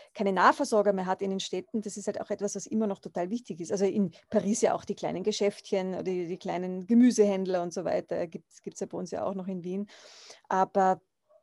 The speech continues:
was man halt jetzt stark versucht, ist eben den Handel zurück in die Stadt zu holen, weil, äh, die meisten halt auf dem,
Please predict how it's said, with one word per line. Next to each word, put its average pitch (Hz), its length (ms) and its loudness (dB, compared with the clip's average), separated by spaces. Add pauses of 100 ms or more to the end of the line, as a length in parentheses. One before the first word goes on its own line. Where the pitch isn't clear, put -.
(220)
was 180 200 -4
man 208 200 4
halt 175 120 -2
jetzt 190 220 0
stark 214 260 2
versucht, 247 440 -4
ist 226 100 -4
eben 214 380 0
den 190 180 -2
Handel 196 320 -2
zurück 240 360 -4
in 202 120 -4
die 190 80 -4
Stadt - 240 -6
zu 180 160 -4
holen, 165 340 -4 (400)
weil, 185 540 2
äh, 190 680 4
die 202 240 -6
meisten 196 340 0
halt 202 140 0
auf - 180 -2
dem, 185 500 -4